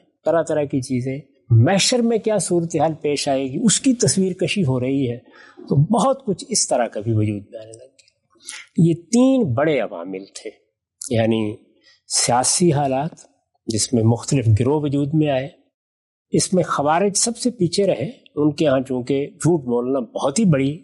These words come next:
برائی تھی، انہوں نے کم تر اس میں حصہ لیا، لیکن باقی گروہوں نے اس بہتی گنگا میں ہاتھ دھوئے، زنادقہ بھی اور اس کے بعد یہ مذکرین بھی یا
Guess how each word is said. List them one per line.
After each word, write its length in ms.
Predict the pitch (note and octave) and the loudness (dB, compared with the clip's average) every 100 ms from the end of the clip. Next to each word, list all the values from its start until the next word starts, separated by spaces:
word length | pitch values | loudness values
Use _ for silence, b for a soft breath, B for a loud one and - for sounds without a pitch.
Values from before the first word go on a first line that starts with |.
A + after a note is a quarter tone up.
| - | -12
برائی 340 | A#2+ G#2 C3+ | -4 0 2
تھی، 220 | E3+ B2+ D#3 - B B B B - | 0 -2 -4 -6 B B B B -2
انہوں 260 | C#3+ D#3+ | 0 2
نے 140 | D#3+ D3+ | 0 -2
کم 300 | - G#3+ G3+ | -2 0 0
تر 180 | G#3 F#3 - _ | 0 -4 -6 _
اس 240 | - - | -8 -4
میں 120 | B2+ G#2 | -2 -2
حصہ 220 | - C3+ | -2 -2
لیا، 320 | B2 A#2+ D#3 | 0 0 0
لیکن 440 | F#3 B2 B2+ D3+ E3 - b b b - | 2 0 0 -2 -4 -6 b b b -4
باقی 320 | D#3+ F3+ B3 F3+ | -2 2 2 2
گروہوں 320 | E3 E3 F#3 | 2 2 2
نے 140 | C#3 F#3+ - _ _ _ _ - | 0 -4 -10 _ _ _ _ -4
اس 140 | - - | -2 0
بہتی 420 | C#3+ C#3+ F#3 C#3+ | 0 0 0 0
گنگا 280 | B2+ B2+ D3 | 0 0 0
میں 120 | C#3 G#2+ | -2 -2
ہاتھ 200 | A#2+ A2+ | -2 -4
دھوئے، 200 | G2 F2+ - _ _ _ _ | -12 -12 -16 _ _ _ _
زنادقہ 600 | A2+ A2+ A#2 C#3 D3+ A3 | 0 2 2 2 0 0
بھی 180 | G3+ A#3 | 0 0
اور 460 | A#3 _ - A#2+ C3+ | -4 _ -2 0 0
اس 160 | C3 | -2
کے 100 | - | -2
بعد 240 | A#2 A#2 A#2 | 0 2 0
یہ 140 | A2+ A2 | -2 -2
مذکرین 800 | A2 A2 G2+ - A#2 B2+ C#3+ C3 | -2 0 -2 0 0 2 2 0
بھی 260 | B2 A#2+ | -2 -4
یا 80 | A#2 | -4